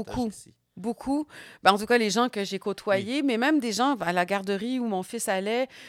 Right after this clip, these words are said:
Speaker 1: je, une mère de famille, euh, qui était dans le C A de la garderie, qui était une garderie associative, me dit, « Ben moi, euh, je ramasse des vêtements, euh, pour aider des, des gens qui, qui, qui vivent dans la pauvreté, en as-tu ? » Puis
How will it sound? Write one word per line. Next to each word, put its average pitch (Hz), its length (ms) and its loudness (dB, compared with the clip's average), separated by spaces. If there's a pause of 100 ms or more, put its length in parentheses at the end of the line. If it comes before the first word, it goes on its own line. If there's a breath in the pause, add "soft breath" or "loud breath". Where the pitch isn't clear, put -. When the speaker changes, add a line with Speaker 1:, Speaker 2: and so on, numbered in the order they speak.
(120)
Speaker 1:
je, 170 520 -6
une 202 140 -2
mère 214 220 2
de 202 80 0
famille, 220 580 -2
euh, 185 80 0
qui - 100 -8
était 190 140 -4
dans 185 120 0
le 180 40 -2
C 202 220 0
A 208 100 4
de 208 60 -4
la 180 100 2
garderie, 185 380 -4
qui 233 80 -6
était 185 100 -8
une 175 80 -2
garderie 175 380 -4
associative, 196 880 -6 (500 loud breath)
me 180 160 0
dit, « 196 280 -4
Ben 196 180 2
moi, 208 180 2 (180)
euh, 175 260 4
je 165 200 -4
ramasse 196 400 -2
des 185 80 -6
vêtements, 196 640 0
euh, 180 300 -2 (520 loud breath)
pour 180 200 4
aider 180 220 4
des, 180 280 -2
des 165 180 -2
gens 185 300 -2
qui, 170 160 -16
qui, - 160 -16
qui - 160 -8
vivent 196 140 -4
dans 190 100 0
la 170 100 0
pauvreté, 185 520 -2
en 240 160 0
as-tu ? » 175 320 -4
Puis 202 160 -12